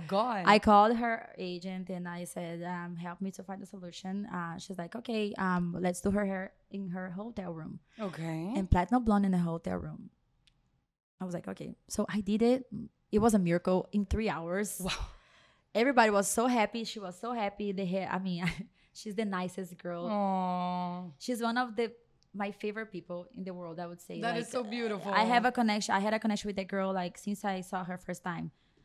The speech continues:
Speaker 2: She, she's real. Like, one day I was doing her color,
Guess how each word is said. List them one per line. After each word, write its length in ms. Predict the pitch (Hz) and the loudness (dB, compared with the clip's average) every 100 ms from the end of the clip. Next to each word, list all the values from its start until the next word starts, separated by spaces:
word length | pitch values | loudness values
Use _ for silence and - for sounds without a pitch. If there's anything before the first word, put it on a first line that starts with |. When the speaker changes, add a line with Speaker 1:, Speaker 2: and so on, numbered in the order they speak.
| _ _ _ | _ _ _
Speaker 2:
She, 280 | - - 220 _ | -6 -2 -4 _
she's 420 | 196 - 247 240 190 | -4 0 2 2 4
real. 480 | 190 190 185 175 | 4 4 4 4
Like, 260 | 180 170 - | 0 -2 -4
one 420 | 180 175 208 208 | -12 -2 4 6
day 140 | 220 226 | 8 8
I 160 | 220 | 8
was 180 | 208 208 | 8 8
doing 180 | 190 208 | 6 6
her 140 | 208 | 6
color, 540 | 202 190 175 190 202 | 6 6 8 6 4